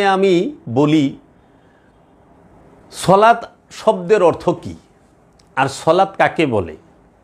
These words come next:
সলাৎ শব্দের অর্থ কী? সলাৎ শব্দের অর্থ হলো সংযোগ, যোগাযোগ, প্রচেষ্টা। কি? সলাৎ শব্দের অর্থ সংযোগ, যোগাযোগ,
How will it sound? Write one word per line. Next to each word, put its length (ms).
সলাৎ 460
শব্দের 460
অর্থ 220
কী? 140
সলাৎ 420
শব্দের 420
অর্থ 200
হলো 200
সংযোগ, 440
যোগাযোগ, 440
প্রচেষ্টা। 560
কি? 120
সলাৎ 480
শব্দের 460
অর্থ 260
সংযোগ, 640
যোগাযোগ, 600